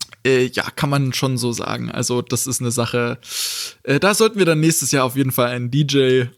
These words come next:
beauftragen, dann haben wir das Problem nicht mehr. Ähm, aber ansonsten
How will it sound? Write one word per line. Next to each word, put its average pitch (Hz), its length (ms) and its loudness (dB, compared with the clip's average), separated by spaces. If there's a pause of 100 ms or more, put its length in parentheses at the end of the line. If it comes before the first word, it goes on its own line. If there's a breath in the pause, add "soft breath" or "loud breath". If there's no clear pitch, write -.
beauftragen, 175 800 2
dann 135 240 0
haben 135 140 0
wir 123 80 -2
das 120 160 -2
Problem 117 340 -6
nicht 131 220 -6
mehr. 147 180 0 (500 loud breath)
Ähm, 131 380 0
aber 135 260 2
ansonsten 143 800 0